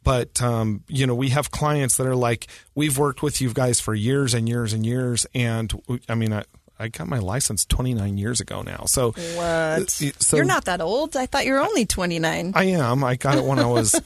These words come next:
Speaker 1: a baby.
Speaker 2: <laughs> When you're a baby.
Speaker 1: Yeah, but, but, uh, so, so we're in all, all aspects of the market, and, you know, this market is so strange.
Speaker 2: Yeah.
Speaker 1: Uh, it, it is, it, you know, right now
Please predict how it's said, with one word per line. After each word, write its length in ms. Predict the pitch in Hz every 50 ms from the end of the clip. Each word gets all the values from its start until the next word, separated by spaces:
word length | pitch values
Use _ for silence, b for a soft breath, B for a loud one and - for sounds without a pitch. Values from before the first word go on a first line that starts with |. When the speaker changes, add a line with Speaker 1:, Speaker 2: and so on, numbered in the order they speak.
| -
Speaker 1:
a 160 | 285 - 120 117
baby. 300 | - 117 110 104 98 104
Speaker 2:
<laughs> 380 | 107 117 131 - 269 277 -
When 140 | - 320 277
you're 180 | 254 233 214 202
a 40 |
baby. 360 | 175 185 170 175 208 226 269 -
Speaker 1:
Yeah, 300 | - 151 143 135 135 131 - -
but, 280 | 156 131 160 151 160 180 - 180 - - 151 127
but, 360 | 175 185 175 165 - - -
uh, 300 | 175 160 156 151 151 147 - 156 143
so, 280 | - - 185 170 - -
so 180 | - - 175 165
we're 300 | 160 151 175 185 190 190
in 240 | 196 175 165 160 151
all, 340 | - - 160 190 208 196 175 - - - _ -
all 200 | 151 185 196 190
aspects 440 | 165 143 131 - - 151 131 - -
of 80 | 147 131
the 60 | 135
market, 400 | 139 139 160 175 - - - - -
and, 160 | 131 135 127
you 120 | 127 139
know, 140 | 147 147 147
this 220 | 135 143 139 -
market 360 | 135 123 120 127 - - - 107
is 140 | 104 101 -
so 560 | - - - 107 107 104 113 120 131 135 -
strange. 1000 | - - - - - - - - 95 92 95 98 98 90 - - 95 - - - _ _ - -
Speaker 2:
Yeah. 200 | 208 202 131 131 123
Speaker 1:
Uh, 60 | 113 - -
it, 220 | 135 135 131 123 - -
it 140 | 123 120
is, 260 | 117 120 117 113 - - -
it, 160 | - 147 - - -
you 140 | 131 123
know, 100 | 120 120
right 240 | 117 113 123 131 123
now 380 | 120 120 120 127 143 160 151